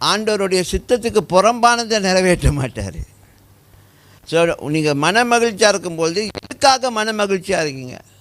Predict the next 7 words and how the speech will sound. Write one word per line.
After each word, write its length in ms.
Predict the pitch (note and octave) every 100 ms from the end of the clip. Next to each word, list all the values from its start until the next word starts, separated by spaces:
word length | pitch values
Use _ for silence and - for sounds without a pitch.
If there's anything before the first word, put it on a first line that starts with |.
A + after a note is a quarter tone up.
| - _ _ _ _ _ _ - _ _ - - _ _ _ - _
அது 220 | B2 B2+
பொறுத்து 380 | F2+ C3 A#2+ A#2+
இருக்கு. 280 | G#2+ - - - - - - - - - - - - _ - - _ - - -
Okay, 280 | D#3 A3+ A#3
your 320 | F#3+ G#3+ G#3
rejoicing 880 | F#3 D#3 G#3+ C#4 D4 - F#3 F#3 G3+
must 580 | G3 F#3+ F#3+ - -